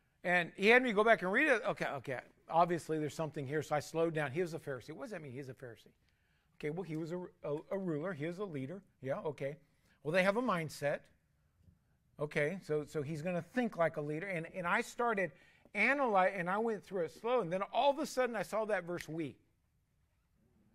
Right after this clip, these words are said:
It's like, "We? There ain't no we here." That's why verse one is there, describing who he is. Because they're losing all their church members,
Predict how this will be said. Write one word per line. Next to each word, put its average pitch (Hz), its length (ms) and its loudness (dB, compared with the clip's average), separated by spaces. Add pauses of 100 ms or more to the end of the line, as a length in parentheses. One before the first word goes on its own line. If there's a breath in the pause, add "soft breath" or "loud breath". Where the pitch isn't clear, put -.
(160)
It's - 100 -20
like, 151 140 -10 (160)
"We? 165 340 -4 (380)
There 151 100 -2
ain't 262 140 -2
no 175 80 0
we 139 220 -4
here." 156 280 -6 (1900)
That's 214 340 -2
why 139 380 -2 (340)
verse 147 240 -4
one 143 180 -6
is 110 140 -12
there, 110 280 -8 (800)
describing 147 540 0
who 156 180 -6
he 139 240 -10
is. 131 440 -10 (280 soft breath)
Because 135 340 -2
they're 196 260 4
losing 175 420 -2
all 165 220 4
their 160 220 -2
church 254 380 -10
members, 147 440 -10